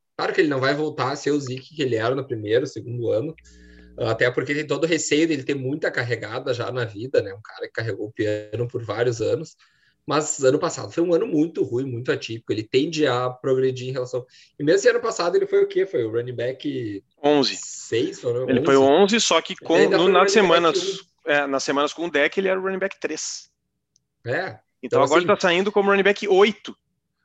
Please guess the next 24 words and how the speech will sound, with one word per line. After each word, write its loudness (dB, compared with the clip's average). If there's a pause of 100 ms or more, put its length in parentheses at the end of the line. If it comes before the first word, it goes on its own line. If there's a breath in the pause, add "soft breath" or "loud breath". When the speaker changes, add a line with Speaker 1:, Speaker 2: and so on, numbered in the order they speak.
(140)
Speaker 2:
Atrás, 4
Speaker 1:
ele 6
Speaker 2:
por 4
Speaker 1:
ainda 4
é 8
um 8
Speaker 2:
exemplo, 4
Speaker 1:
running 4
Speaker 2:
do 4
Speaker 1:
back 4
Speaker 2:
Jonathan 4
Speaker 1:
um, -2
né? -4
Speaker 2:
Taylor 2
e -8
atrás -2
do, -12 (280)
cara, -6
pra -20
mim -20
não -14
tem, -12
mano, -12
imagina, -20